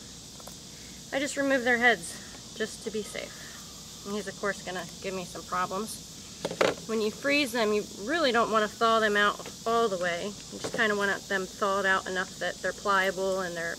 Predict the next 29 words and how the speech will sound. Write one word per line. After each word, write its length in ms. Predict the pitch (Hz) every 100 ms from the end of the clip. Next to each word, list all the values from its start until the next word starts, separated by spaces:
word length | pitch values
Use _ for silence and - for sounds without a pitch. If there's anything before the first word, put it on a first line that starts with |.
| -
their 100 | 180
skin 420 | - - 220 202
is 960 | 185 175 - - - - - - - -
loose 420 | 247 262 240 247
and 160 | 220
moving 300 | 220 220 208
from 220 | 196 220 196
their 100 | 180
bodies. 460 | 190 185 185 - - - - - - - - - - - - - - - - - 175
Um, 240 | 160 156 165 - - - - - - - - -
since 220 | 226 214
most 320 | 233 226 -
of 60 | 220
these 340 | 226 226 196 -
are 400 | 196 202 196 196 - - - - - - - - - - -
roadkill, 600 | 262 277 - 220 214 240 - - - - - - -
I'm 160 | 202 214
not 240 | 208 -
going 260 | 202 196 190
to 100 | -
be 140 | 196
saving 600 | - 285 302 240 202 190 180 - - -
the 80 | 180
body 400 | 185 180 190 185
or 80 |
anything 520 | 180 185 185 196 190 202
for 240 | 185 185
anything. 460 | 185 180 185 190 202 - - - - - -
Um, 320 | 180 165 165